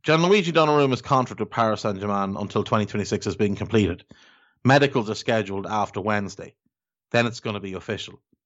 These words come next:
Like, no, it's not. His contract's not completed until his medicals are completed.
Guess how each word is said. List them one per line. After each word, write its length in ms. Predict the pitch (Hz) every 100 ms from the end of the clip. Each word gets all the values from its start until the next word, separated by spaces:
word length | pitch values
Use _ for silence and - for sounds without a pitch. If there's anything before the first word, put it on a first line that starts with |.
| _ _ _ -
Like, 120 | 180
no, 140 | 233
it's 120 | 208
not. 240 | 214 190 - - _ _ _ _ _ _ _ _ _ _ _ _ _ -
His 140 | 139
contract's 340 | - 247 233
not 140 | 208 185
completed 400 | 131 156 151 107
until 260 | 104 117
his 120 | 107 101
medicals 480 | 120 117 110 87
are 40 | 90
completed. 480 | - 87 87 -